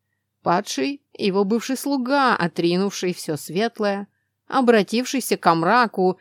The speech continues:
и предавший единого. Единый — это добро, падший — зло. Черт — прислужник падшего на земной манер.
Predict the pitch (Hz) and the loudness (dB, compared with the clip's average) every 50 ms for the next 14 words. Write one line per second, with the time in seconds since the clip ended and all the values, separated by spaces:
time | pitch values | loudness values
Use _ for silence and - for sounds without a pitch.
0 | - - _ - 202 262 285 269 - 220 202 175 156 185 185 - - 190 190 185 | -12 -20 _ -6 -4 -4 -2 0 2 4 4 4 2 0 -2 -2 -2 -2 -2 -2
1 | 202 196 190 233 247 190 156 156 - - 190 - _ _ _ _ _ _ _ _ | -4 -4 -2 -2 -2 -2 -4 -8 -10 -14 -18 -20 _ _ _ _ _ _ _ _
2 | _ _ _ - 151 139 147 147 139 143 160 165 151 151 151 156 - 151 135 - | _ _ _ -10 -6 -4 -2 -4 -2 0 0 0 0 0 -2 -4 -4 -6 -6 -6
3 | 156 143 143 151 160 151 147 170 190 214 240 262 262 - _ _ _ _ _ _ | -6 -4 -4 -6 -4 -2 -2 0 0 0 0 -2 -6 -12 _ _ _ _ _ _
4 | _ _ _ - 185 160 151 151 - - - - 160 165 170 160 160 160 151 151 | _ _ _ -2 0 0 0 -2 -4 -8 -4 -4 -2 -2 -2 -4 -4 -6 -6 -2
5 | 175 196 208 202 175 151 - - _ _ _ _ _ _ _ _ _ _ _ _ | 0 0 2 2 0 -2 -6 -12 _ _ _ _ _ _ _ _ _ _ _ _
6 | _ _ _ _ _ - - - 170 190 240 294 330 - - - _ 339 370 359 | _ _ _ _ _ -12 -4 -2 0 0 0 -2 -4 -10 -20 -10 _ -2 0 0
7 | - - 196 208 214 240 294 320 285 - _ 196 175 165 175 - - - 208 214 | 0 0 -2 -2 0 0 -2 -2 -2 -4 _ 2 2 2 2 0 -2 -2 0 2
8 | 220 214 202 190 214 208 208 208 208 202 202 202 202 202 202 196 190 185 - | 2 2 2 2 0 0 0 0 0 0 0 0 0 0 2 0 0 -2 -4